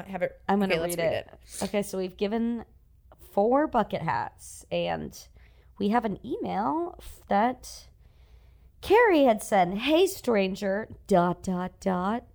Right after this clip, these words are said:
Speaker 2: which is the same as the subject line. "Remember me,
Speaker 1: <laughs>
Speaker 2: question mark, if, capital if, this is still your email. It's me, dash Carrie.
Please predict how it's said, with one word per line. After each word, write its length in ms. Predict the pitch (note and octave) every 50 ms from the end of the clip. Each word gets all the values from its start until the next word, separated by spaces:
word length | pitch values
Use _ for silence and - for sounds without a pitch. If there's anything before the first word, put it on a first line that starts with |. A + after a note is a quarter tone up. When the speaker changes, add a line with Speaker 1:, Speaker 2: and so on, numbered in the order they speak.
| - - - - - - - - -
Speaker 2:
which 160 | - F#3+ G3 G3
is 100 | F#3+ F#3
the 100 | F#3 F3+
same 360 | F3 - - F#3+ F#3 F3+ F3+ F3+
as 180 | D3 F3+ F3
the 80 | - F3
subject 460 | - - D#3+ D3+ - D3+ C#3 - -
line. 420 | - E3 D#3 D#3 - F#3+ A3+ A#3+ - _ _ - - - - - - -
"Remember 440 | - A#3+ B3 B3+ B3 C4 C4 D4 D4
me, 440 | B3+ A3+ A3 A#3+ B3+ C#4 D4 D#4+ D4+
Speaker 1:
<laughs> 40 | -
Speaker 2:
question 460 | - - - A#3 A#3 A#3 - C4 B3+
mark, 320 | C4+ C#4 C#4 D4 - - - - - - - - - -
if, 560 | - F#4 E4 - - - - - - - - - - - - - - - - -
capital 560 | - A3+ G3+ G3+ G3+ G#3 F#3 F#3 F3+ - - - -
if, 320 | G4 F4+ C4 - - - - - - - - - - - - - - _ _ _ -
this 240 | G#3+ B3+ - -
is 180 | - A3 A3 G#3+
still 300 | - - - B3 A#3+ A#3
your 180 | A3 G3+ G3+ -
email. 640 | - G3 G3 F3+ E3+ D#3+ D#3+ D#3+ D#3+ E3 - - - - - - - - - - - - - - -
It's 220 | A#3+ A#3+ - -
me, 460 | A3+ B3 D4 D4 A3+ G3 F3+ E3+ F3 - - - - - - - -
dash 380 | - A3 G3+ F#3+ F#3+ - - -
Carrie. 600 | - - - C4+ C4+ A#3 G3+ F3 - - - -